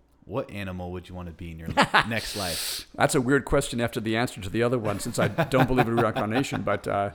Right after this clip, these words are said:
Speaker 2: what animal would I like to be? Oh, Mike, what a strange question. Um, I'm, why wouldn't I want to come back as a human again? I, I can't imagine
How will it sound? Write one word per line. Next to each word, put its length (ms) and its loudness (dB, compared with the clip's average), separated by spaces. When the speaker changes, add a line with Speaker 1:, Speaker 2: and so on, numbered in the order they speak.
Speaker 2:
what 260 2
animal 380 4
would 120 2
I 80 2
like 240 -2
to 120 -4
be? 480 -4
Oh, 140 0
Mike, 340 -4
what 120 -8
a 40 -6
strange 460 -12
question. 580 -14
Um, 440 -4
I'm, 160 2
why 320 4
wouldn't 220 6
I 60 6
want 200 4
to 40 0
come 200 -2
back 260 2
as 100 -2
a 60 0
human 280 0
again? 300 -4
I, 180 0
I 120 8
can't 260 2
imagine 300 2